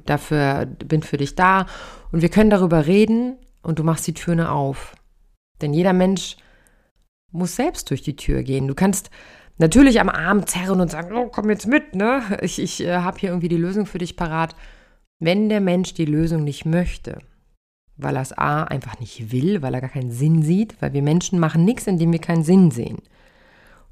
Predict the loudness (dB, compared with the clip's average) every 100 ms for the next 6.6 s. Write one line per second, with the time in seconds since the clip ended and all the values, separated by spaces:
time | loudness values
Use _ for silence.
0 | -4 0 2 0 0 0 0 -2 -6 -6
1 | -8 -6 0 0 0 -2 -4 -6 -4 -4
2 | 0 2 4 2 0 -16 _ _ _ -6
3 | -4 -4 -6 -8 -10 -16 -14 -14 -8 -2
4 | 0 0 0 0 4 4 6 4 2 0
5 | -4 -2 0 0 0 -2 -2 -2 -2 -4
6 | -6 0 4 6 4 0